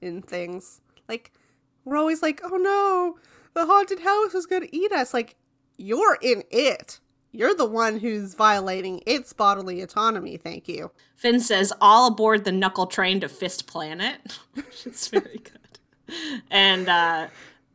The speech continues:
Speaker 2: "Just hop on my powdered donut, boy," when <laughs> Jake and Finn have teamed up at the end. It's very good.
Speaker 1: Powdered donut. Oh my god.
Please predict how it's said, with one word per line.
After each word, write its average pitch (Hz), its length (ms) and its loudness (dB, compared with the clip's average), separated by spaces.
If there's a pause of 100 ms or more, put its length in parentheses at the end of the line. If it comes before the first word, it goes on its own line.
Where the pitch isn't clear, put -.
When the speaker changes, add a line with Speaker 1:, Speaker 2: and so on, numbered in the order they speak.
Speaker 2:
"Just 262 300 2
hop 277 220 6
on 302 140 6
my 294 140 6
powdered 294 500 6
donut, 254 380 4
boy," 240 500 4
when 196 320 -4 (480)
<laughs> 247 120 -14 (440)
Jake 190 400 -2
and 170 300 -10
Finn 170 280 -10
have 170 220 -14
teamed 156 280 -6
up 151 160 -14
at 120 100 -20
the 143 160 -12
end. 87 240 -20
It's - 180 -20
very - 220 -20
good. - 360 -20 (180)
Speaker 1:
Powdered 254 500 0
donut. 180 520 -4
Oh 226 480 -4
my 220 420 -6
god. 165 580 -12